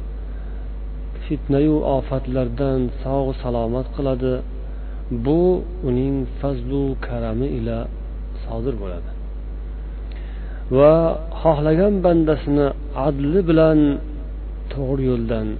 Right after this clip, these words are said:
adashtiradi, zalolatga ketkazadi va xor qiladi va fitnalar bilan uni ibtilo etadi. Demak, bu uning adli hisoblanadi.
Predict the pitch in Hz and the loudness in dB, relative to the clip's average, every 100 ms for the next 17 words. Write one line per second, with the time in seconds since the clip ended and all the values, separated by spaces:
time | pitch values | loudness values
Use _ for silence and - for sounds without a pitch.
0 | - 127 123 151 - 160 151 151 143 123 | -4 -2 0 -2 -4 -2 -2 0 -2 0
1 | 127 120 117 113 - 113 - 120 - 139 | 0 0 0 -2 -4 -6 -6 -4 -2 0
2 | 156 143 156 151 143 - - - - 117 | 0 2 2 2 -2 -8 -8 -8 -6 -4
3 | 120 151 147 143 - - - 135 143 - | 2 4 4 2 -4 -6 0 0 0 -4
4 | 151 147 143 135 147 147 - - - - | -2 0 0 -2 -2 -4 -6 -8 -8 -10
5 | - - - - 120 123 120 117 113 - | -8 -8 -8 -6 -2 0 0 0 -2 -4
6 | - - - - - - - - - - | -8 -8 -8 -8 -8 -8 -8 -8 -8 -8
7 | - - - 135 135 147 123 127 123 117 | -8 -6 0 2 2 2 2 0 0 0
8 | 113 110 104 - - 131 117 117 - - | 0 -2 -4 -8 -6 -4 -4 -4 -6 -6
9 | 117 127 120 135 143 - 156 151 139 135 | -4 -2 0 0 0 -2 -4 -2 -2 -2
10 | 139 147 - - - - - - - - | -4 -4 -8 -8 -8 -8 -8 -8 -8 -8
11 | - - - - - - - - - - | -8 -8 -8 -8 -8 -8 -8 -8 -8 -6
12 | 123 113 107 113 160 185 151 135 123 127 | -4 -4 -4 2 6 6 4 -2 -2 -2
13 | - 120 120 117 117 151 131 - - - | -4 -4 -2 0 0 0 0 -4 -8 -8
14 | 117 101 95 92 | -8 -8 -8 -8